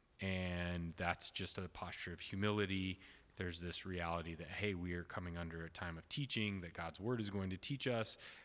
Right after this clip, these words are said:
and that we're gonna have two main texts in this particular section that will teach us. One will be Old Testament, and one will be New Testament, not gospel, 'cause we'll get to that in a second, but an epistle or something else from the New Testament.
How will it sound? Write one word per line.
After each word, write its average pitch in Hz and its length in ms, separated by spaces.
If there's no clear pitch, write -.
and 95 120
that 92 120
we're 92 80
gonna 92 140
have 87 280
two 120 220
main 95 280
texts - 640
in 95 200
this 104 160
particular 87 580
section 92 500
that - 100
will 113 80
teach 104 280
us. 82 200
One 85 240
will 87 80
be 85 380
Old 90 160
Testament, 107 560
and 87 180
one 87 240
will 85 80
be 82 400
New 143 140
Testament, 92 680
not 107 240
gospel, 120 440
'cause 85 200
we'll 82 80
get 82 140
to 85 60
that 80 140
in 82 60
a 85 40
second, 90 440
but 104 120
an 104 140
epistle 98 640
or 87 260
something 92 380
else 101 240
from 98 320
the 92 80
New 85 140
Testament. - 520